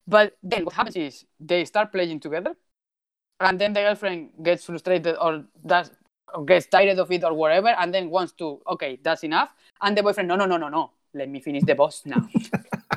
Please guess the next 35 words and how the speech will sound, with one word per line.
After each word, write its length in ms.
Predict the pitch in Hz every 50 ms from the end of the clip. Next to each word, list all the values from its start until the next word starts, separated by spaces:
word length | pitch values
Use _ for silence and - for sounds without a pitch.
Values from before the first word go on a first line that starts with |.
| - - - - -
So 120 | - - - -
then, 140 | - 226 - - - _ - - 185 - - - - 254 214
so 140 | - 220 214
then 180 | 240 262 247
usually, 480 | 240 277 339 311 269 269 277 - - - 214
usually 500 | 214 247 277 294 262 262 254 240 196 - -
what 280 | - 185 208 214 208 202
we 140 | 220 240
have 240 | 233 - 226 220 220
seen 360 | - - 202 208 247 285 320 - _ _ _ _ _ _ _ -
is 160 | 220 226 214
that, 300 | 185 214 208 202 190 - - - - -
uh, 640 | 196 190 190 190 185 185 185 180 180 180 180 180 180 175 - - _ _ _ _ _ _ _ _ _ _ _ _ _ _ _ _ _ _
people 340 | - 269 277 240 277 269 240
may 300 | 220 226 240 262 269 254
not 280 | 233 233 247 240 196 180
be 160 | 226 233 226
that 340 | 180 175 202 220 240 240 -
interested 520 | 226 240 254 233 240 247 240 - 240 226
on 140 | 220 208 214
it 280 | 226 254 330 - - - _ _ _ _ _ _ _ _ _ _ _ _ _ _ _ -
at, 240 | - 190 190 185 - 196
at 120 | 196 190
a, 220 | 185 185 - 202
on 120 | 185 185 185
a 80 | 180
first 320 | - - 202 208 190 196 -
sight, 320 | - 190 190 226 311 311 - 185 160
but 200 | 202 202 196 190
once 540 | 170 185 202 247 269 269 254 220 - - 175
you, 300 | 170 190 208 202 185 175 _ _ _ _ _ _ _
once 360 | - 202 190 214 220 202 180
they 200 | 170 202 226 247 -
try 300 | - - 175 175 190 220
it, 180 | 269 294 -